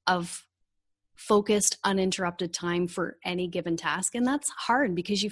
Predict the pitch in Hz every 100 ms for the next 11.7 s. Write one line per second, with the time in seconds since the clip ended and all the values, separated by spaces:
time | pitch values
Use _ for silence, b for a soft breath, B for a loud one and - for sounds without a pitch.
0 | - 214 220 - 254 269 233 214 190 190
1 | - 202 214 233 202 202 196 196 B B
2 | B - - 220 214 - 160 - 175 160
3 | 165 208 180 180 185 165 160 - 190 175
4 | - 190 185 185 175 - - 196 185 185
5 | 180 175 - - - - 269 214 180 175
6 | 170 185 180 180 196 185 180 180 160 160
7 | _ - 196 _ _ _ _ _ - -
8 | 247 240 214 - 196 190 175 175 - 185
9 | 208 - - 165 170 196 190 185 175 170
10 | - 208 208 208 208 180 175 175 175 165
11 | 165 160 160 170 165 185 180